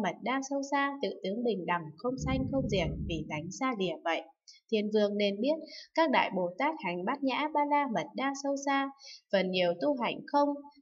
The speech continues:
không chấp trước, tu tập đạo sáng suốt, diệt trừ ám chướng tối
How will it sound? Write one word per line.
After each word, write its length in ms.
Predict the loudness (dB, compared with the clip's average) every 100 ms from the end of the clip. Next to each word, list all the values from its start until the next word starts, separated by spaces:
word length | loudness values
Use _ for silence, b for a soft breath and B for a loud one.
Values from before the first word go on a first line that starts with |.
| _
không 200 | 2 2
chấp 180 | 4 2 4
trước, 140 | 4 4 2 -4 4
tu 80 | 4 6
tập 120 | 2 2
đạo 160 | -2 0 -2
sáng 180 | -4
suốt, 220 | 0 2 2 2
diệt 120 | -2 0
trừ 120 | -2 0
ám 180 | 0 0 -2
chướng 160 | -2 -2 -2
tối 160 | -4